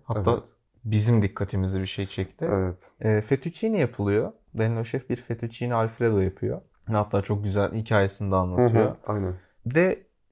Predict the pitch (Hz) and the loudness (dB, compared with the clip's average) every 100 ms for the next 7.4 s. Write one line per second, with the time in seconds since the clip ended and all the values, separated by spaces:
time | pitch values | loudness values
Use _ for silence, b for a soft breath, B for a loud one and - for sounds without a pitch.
0 | _ 127 - 135 139 - 143 127 127 - | _ -2 0 -2 -4 -6 0 0 0 -6
1 | _ - 117 139 - 156 151 117 117 131 | _ -10 -4 -4 0 0 0 2 4 6
2 | 123 113 101 98 98 98 98 104 110 143 | 6 4 4 4 2 0 0 2 4 6
3 | 175 185 - B B B B B _ 135 | 4 0 -4 B B B B B _ 0
4 | 160 151 151 139 139 139 151 143 127 151 | 0 0 0 4 2 2 2 4 2 0
5 | 208 - 147 165 - _ _ _ 120 117 | -2 -4 -4 -4 -10 _ _ _ 4 4
6 | 123 123 160 151 127 127 120 120 117 113 | 2 0 0 -2 2 4 4 2 0 -4
7 | - - 90 85 | -6 -2 0 0